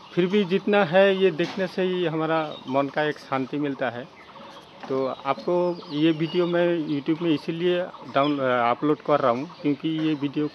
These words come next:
कोई भी अगर देखे तो वो भी घर में ये अपना घर में ये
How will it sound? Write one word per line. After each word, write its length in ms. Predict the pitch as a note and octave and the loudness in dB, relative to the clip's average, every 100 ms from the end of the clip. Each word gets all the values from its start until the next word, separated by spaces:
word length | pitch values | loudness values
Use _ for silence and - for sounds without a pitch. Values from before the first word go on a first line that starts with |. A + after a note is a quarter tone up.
| - - | -10 -8
कोई 180 | D3+ D3 | -2 0
भी 160 | D3 D3 | 0 0
अगर 200 | D3 C#3+ | 0 -2
देखे 500 | G#2+ C#3 C3+ C#3 G#2+ - - - - - - - - | 0 -2 0 -2 -2 -6 -20 -20 -20 -20 -20 -20 -6
तो 80 | F3 E3+ E3+ D#3+ | -2 0 0 -4
वो 220 | - E3 | 0 0
भी 200 | E3+ G3 | 2 0
घर 220 | F3+ D#3 | -2 -2
में 280 | D#3 E3 D#3+ | 0 2 2
ये 160 | C#3+ D3 | 2 0
अपना 280 | C#3+ D3 C#3+ | -2 -2 -4
घर 240 | B2 B2+ | -4 -4
में 160 | B2+ C3+ | -4 -4
ये 320 | B2+ B2 B2 | -4 -4 -8